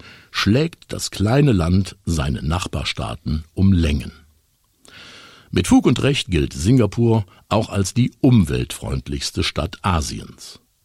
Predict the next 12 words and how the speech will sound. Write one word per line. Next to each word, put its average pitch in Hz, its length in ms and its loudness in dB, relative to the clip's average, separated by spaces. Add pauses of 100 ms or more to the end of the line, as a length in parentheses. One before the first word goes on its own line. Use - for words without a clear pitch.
(380)
Und 85 200 2
ein 76 340 -2
sogenannter 101 840 2
Green 120 400 4
Plan 143 540 2 (260)
soll 69 340 -4
sicherstellen, 92 840 0 (260)
dass 82 240 -2
dies 69 320 -6
auch 65 180 -8
so 101 140 0
bleibt. - 600 -2